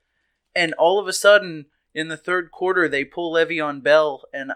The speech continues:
and I forgot the name of the backup who was there, but I keep, I start hearing that he's in and running. Was it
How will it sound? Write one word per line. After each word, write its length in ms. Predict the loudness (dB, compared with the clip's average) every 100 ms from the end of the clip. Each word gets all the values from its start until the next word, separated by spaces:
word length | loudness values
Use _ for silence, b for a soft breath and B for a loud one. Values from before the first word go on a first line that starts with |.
| -8
and 200 | -6 -4
I 100 | -4
forgot 340 | -2 -2 -2
the 60 | -4
name 200 | -8 -8
of 60 |
the 60 | -4
backup 500 | 0 2 2 -4 -4
who 100 | -14
was 160 | -18 -12
there, 320 | -8 -4 -6 -8 _ _
but 120 | 0
I 80 | 2
keep, 300 | 0 -8 -2
I 120 | 0 0
start 300 | -2 -4 -2
hearing 280 | -6 -6
that 100 | -10
he's 400 | -12 -14 -14 -12 -10
in 300 | -8 -8 -10
and 220 | -14 -8
running. 380 | -2 -2 -2 -6
Was 140 | -8
it 100 | -8